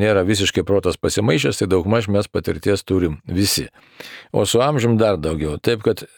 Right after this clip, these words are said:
ir akis žvelgiant, taip kad čia nėra jokio stebuklo, kad, pažiūrėkit, draugas sutiko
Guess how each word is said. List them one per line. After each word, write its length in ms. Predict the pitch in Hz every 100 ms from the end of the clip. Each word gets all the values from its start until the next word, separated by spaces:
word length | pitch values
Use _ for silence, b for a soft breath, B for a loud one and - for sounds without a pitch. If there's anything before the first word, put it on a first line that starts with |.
| - -
ir 240 | - - 90 87
akis 220 | - 151
žvelgiant, 400 | 143 139 127 120 110
taip 100 | 110
kad 160 | 107
čia 80 | - 104
nėra 180 | 113
jokio 300 | 92 104 101 -
stebuklo, 400 | 90 110 127 110
kad, 80 | 95
pažiūrėkit, 400 | 101 92 101 78 B B B
draugas 400 | - 113 113 104
sutiko 320 | 104 104 110